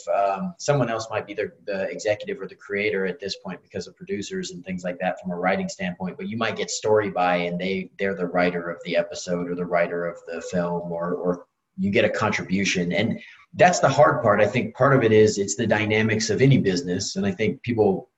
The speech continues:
not just in our business, but everywhere, can relate to, some people share credit. Some people want sole credit,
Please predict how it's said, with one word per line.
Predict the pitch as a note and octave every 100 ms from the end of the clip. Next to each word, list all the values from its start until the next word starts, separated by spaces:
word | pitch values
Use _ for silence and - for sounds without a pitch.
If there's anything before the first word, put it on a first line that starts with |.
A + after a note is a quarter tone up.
| _
not | G2 A#2 C#3 F#3+
just | -
in | G#2+
our | G#2+
business, | F2+ F2+ F2
but | F#2
everywhere, | F2+ A2+ G#2+ G2+ F#2 F2+
can | F2 F#2
relate | F2+ F#2 F2+ -
to, | G2 F2+ - _ _ _ _ _ _ _ _ _ _ _ _ -
some | - D#3+
people | D3+ C#3 C3+
share | A2 G#2+
credit. | G#2 F2+ - - _ _ _ _ _ _
Some | - A2+ A#2
people | A#2+ A#2 A#2 A2+ F#2+
want | G2+ A2 A2
sole | - F#2+ F#2
credit, | F#2 F2 A#2+